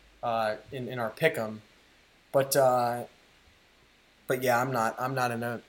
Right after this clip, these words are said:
in a position to wanna bet this game. I think the Dolphins are gonna, even if Brissett starts with a full week of practice, I think he'll be better than he was, and, um,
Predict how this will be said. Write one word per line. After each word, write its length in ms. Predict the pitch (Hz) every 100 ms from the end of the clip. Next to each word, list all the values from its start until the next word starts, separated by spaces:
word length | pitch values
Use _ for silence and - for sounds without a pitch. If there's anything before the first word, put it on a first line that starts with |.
| -
in 120 | 123
a 40 | 110
position 400 | 113 120 117 117
to 80 |
wanna 240 | 117 117 110
bet 240 | 113 107
this 160 | 110 -
game. 320 | 117 110 107
I 60 | 113
think 260 | 139 123
the 120 | 123
Dolphins 460 | 113 117 113 117 113
are 100 | 117
gonna, 240 | 117 113 110
even 180 | 180 220
if 140 | 220
Brissett 360 | 156 143 143 135
starts 380 | - 131 127 131
with 100 | 123
a 40 |
full 180 | - 131
week 180 | 131 120
of 60 |
practice, 480 | - 117 113 120 113
I 80 | 110
think 160 | 113
he'll 80 | 117
be 100 | 110
better 420 | 101 110 104 104 - - - - - - -
than 100 | 117
he 80 | 120
was, 520 | 117 110 107 110 -
and, 280 | 117 113 110
um, 300 | 110 107 107